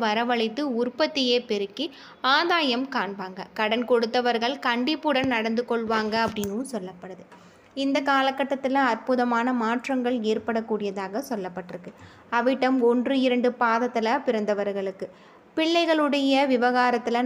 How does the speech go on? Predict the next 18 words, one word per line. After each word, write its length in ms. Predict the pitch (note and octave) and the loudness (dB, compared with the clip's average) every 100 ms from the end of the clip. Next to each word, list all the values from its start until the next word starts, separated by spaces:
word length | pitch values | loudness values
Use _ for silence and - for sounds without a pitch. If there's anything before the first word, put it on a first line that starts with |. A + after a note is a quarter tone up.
| B3 | 0
நல்ல 260 | A3+ C4+ B3+ | 0 2 2
ஒரு 160 | A3+ G#3+ | 0 0
முன்னேற்றம் 500 | G#3 B3 B3+ B3 A#3+ G3+ | -2 0 -2 -2 -4 -4
ஏற்படக்கூடியதாகும். 920 | F#3+ - G#3 G#3 G3+ G3 F#3+ F#3+ F#3 G#3 - | -4 -2 -4 -4 -6 -6 -6 -8 -8 -14 -2
திருமண 360 | A#3+ B3 B3 B3 | 0 2 2 2
வயதில் 340 | B3 A#3+ C4 B3+ A3+ | 2 2 0 0 0
உள்ளவர்கள் 580 | A3+ A3 A3 G#3 A#3 - - - - B3+ | 0 2 0 0 -4 -6 -18 -20 -2 2
அவர்கள் 360 | C#4 C4+ C4+ C#4 | 4 4 0 0
திருமணம் 420 | C#4+ D4+ C#4+ C4+ C4 | 0 0 2 2 2
நிச்சயிக்கப்படலாம். 960 | A3 - A3+ A3+ A3 G#3 G3+ G#3 C4+ B3 | 0 -2 -2 -2 -4 -2 -2 -2 0 2
விரக்தி 380 | A3+ A#3 A#3 B3+ A#3 | 2 2 0 -2 0
மனப்பான்மையை 760 | A3 A#3+ C4+ C4 B3+ B3 B3 A#3+ | -2 0 0 0 0 2 2 2
நீங்க 260 | G#3+ G#3 C4+ A#3 | 0 0 0 0
விட்டொழிக்க 500 | G#3+ B3+ B3 A#3+ A#3 G#3+ | 0 0 0 -2 -2 -2
வேண்டியது 420 | G3+ G3 G3+ B3 - - - - B3+ | -2 -4 -4 -6 -8 -20 -20 -4 2
ரொம்பவும் 460 | C4+ C#4 D4+ C#4+ C4 A#3 | 2 4 2 2 2 2
நல்லது 320 | G#3+ B3+ C#4 C4+ | 2 2 2 -2
அப்படின்னும் 420 | A3+ G#3 A3+ | -2 -2 -4